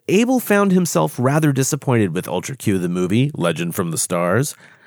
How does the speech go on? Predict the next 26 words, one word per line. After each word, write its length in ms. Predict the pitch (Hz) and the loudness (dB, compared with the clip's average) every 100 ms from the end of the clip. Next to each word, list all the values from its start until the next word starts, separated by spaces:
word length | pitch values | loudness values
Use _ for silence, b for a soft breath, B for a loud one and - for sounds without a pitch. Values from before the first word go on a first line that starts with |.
| B | B
While 160 | - 120 | -2 0
the 100 | 123 | 0
film 340 | - 185 180 | 0 0 2
does 260 | 135 143 151 | 2 0 0
follow 360 | - 151 156 135 | -2 0 2 0
the 100 | 101 | 0
basic 480 | 98 127 - 113 | 0 0 0 -4
premise 400 | - 120 123 143 | -4 -2 0 -2
of 140 | 107 95 | -4 -2
the 100 | 95 | -2
original 380 | 95 104 104 80 | -2 -2 -2 -2
Ultra 280 | 95 - 87 | -4 -4 -8
Q, 420 | - 170 139 170 - - | 0 4 4 2 -2 -4
being 320 | 104 101 98 | 0 2 2
a 100 | 82 | -2
group 260 | 87 107 - | -2 -2 -2
of 140 | 87 | -2
reporters 560 | 92 - 131 127 120 90 | -2 -2 2 4 4 2
and 100 | 90 | -2
scientists 520 | - 143 123 104 - | 0 2 2 0 -2
tracking 400 | - 110 107 101 | -2 -2 -2 -2
down 260 | 92 95 92 | 0 0 0
bizarre 320 | 87 98 95 | 0 0 0
phenomenon 720 | - 107 139 165 110 104 113 | 0 0 2 4 4 2 0
in 120 | 92 | 0
Japan, 540 | 90 - 170 123 104 | -4 0 2 2 0